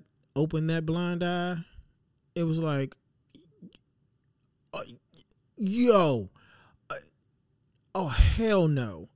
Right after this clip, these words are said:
I know the hell your fake ass, uh, oh, hell no. You start seeing things in a different light, and you start realizing things, and that's what it was for me. And it was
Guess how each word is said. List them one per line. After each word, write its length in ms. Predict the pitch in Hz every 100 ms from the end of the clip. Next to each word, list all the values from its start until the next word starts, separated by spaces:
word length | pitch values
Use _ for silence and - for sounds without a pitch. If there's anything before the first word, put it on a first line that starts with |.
| 202
I 120 | 220
know 160 | 202
the 120 | 156 147
hell 320 | 175 208 190
your 160 | 202 190
fake 360 | - 196 185
ass, 320 | 190 180 180 -
uh, 100 | 170 - -
oh, 380 | 254 175 131 131 123 - 226
hell 300 | 233 214 151
no. 380 | 117 87 57 - _ _ _ _ _
You 120 | 214
start 360 | 208 220 208 175
seeing 340 | 202 190 175
things 320 | 160 156 151
in 120 | 143 131
a 60 |
different 340 | 127 139 143 139
light, 160 | 113
and 100 | 110
you 120 | 131
start 420 | 131 - 151 139 - - _ _ _ _
realizing 760 | 190 147 170 175 160 143 135 131
things, 500 | 143 127 123 120 117
and 400 | 139 123 117 113 - _ _ _ -
that's 260 | 175 170
what 140 | 180 156
it 60 |
was 260 | 143 135 131
for 100 | 131
me. 420 | 123 131 104 107
And 180 | 113 107
it 160 | 160 139
was 160 | 131